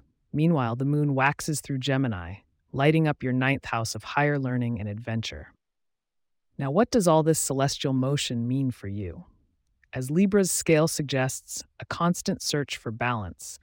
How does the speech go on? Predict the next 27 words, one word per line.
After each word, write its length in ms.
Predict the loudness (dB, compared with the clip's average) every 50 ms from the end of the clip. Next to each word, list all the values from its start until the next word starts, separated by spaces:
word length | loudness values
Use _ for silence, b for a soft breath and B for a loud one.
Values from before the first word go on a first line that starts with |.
| b b b b b
this 180 | 2 2 4 4
configuration 960 | 4 4 4 6 4 4 6 6 8 8 8 6 4 2 0 0 0 2 4
nudges 380 | 6 6 6 6 4 2 2
you 100 | 2 0
toward 320 | 0 -2 -2 -2 -2 -2 -2
finding 420 | -2 -2 0 2 2 0 0 -2 -2
equilibrium 800 | -4 -6 -4 -4 0 2 4 4 4 2 0 -2 -2 -4 -6 -6 -4
in 120 | -4 -4
your 100 | -4 -6
personal 560 | -6 -6 -4 -4 -4 -2 -2 -4 -4 -4 -6 -6
and 120 | -8 -10 -8
professional 640 | -8 -12 -6 -2 0 0 0 0 -2 -4 -4 -4
relationships. 880 | -4 -4 -2 -2 -2 -2 -2 -4 -6 -6 -8 -10 -14 _ -14 -14 -12 -14 -16 _ _ _ _ _ _ _ _ _ _ _ _ _ _ _ _ _ _ _ _ _ 0
Be 100 | 4 6
mindful 580 | 6 8 8 8 8 6 4 4 0 -4 -4 -6
of 120 | -6 -8
a 40 | -8
Taurus 440 | -8 -4 0 4 4 6 4 4 0
colleague's 580 | -2 0 0 2 2 2 0 -2 -4 -8 -12 -14
steadfast 760 | -12 -12 -10 0 2 2 2 2 0 -4 -4 -4 -6 -6 -4 -4
nature, 440 | -2 -2 -2 -4 -8 -10 -12 -16 -20 _ _ _ -8
as 180 | -8 -6 -6
it 100 | -6 -4
could 160 | -2 -2 -2 0
help 260 | 0 0 -2 -2 -2 0
anchor 320 | 2 2 2 2 0 -2 -2
your 240 | -2 -2 -4 -4